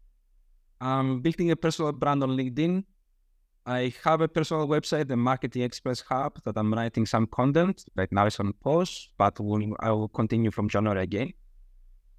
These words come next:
So reaching me out on LinkedIn, send me a P M, send me a connection request. Uh, I will be there. I'm quite active.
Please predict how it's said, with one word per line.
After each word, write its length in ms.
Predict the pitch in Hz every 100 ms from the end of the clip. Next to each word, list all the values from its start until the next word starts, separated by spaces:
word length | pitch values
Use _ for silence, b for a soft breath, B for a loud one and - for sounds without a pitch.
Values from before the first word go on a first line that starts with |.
| -
So 500 | - 135 135 139 131
reaching 360 | 127 165 - 170
me 80 | 160
out 300 | 151 151 -
on 380 | 135 135 135 135
LinkedIn, 520 | 147 127 151 151 147
send 240 | - 131
me 140 | 135 131
a 60 |
P 220 | - 127 127
M, 260 | 127 127
send 180 | 123 123
me 80 | 123
a 40 |
connection 400 | 117 123 120 127
request. 680 | 120 113 120 113 113 - -
Uh, 340 | 98 101 101 - _ - -
I 100 | -
will 120 | 131
be 120 | 123 120
there. 280 | 131 139
I'm 140 | 127 117
quite 280 | - 110 120
active. 460 | 123 - 165 -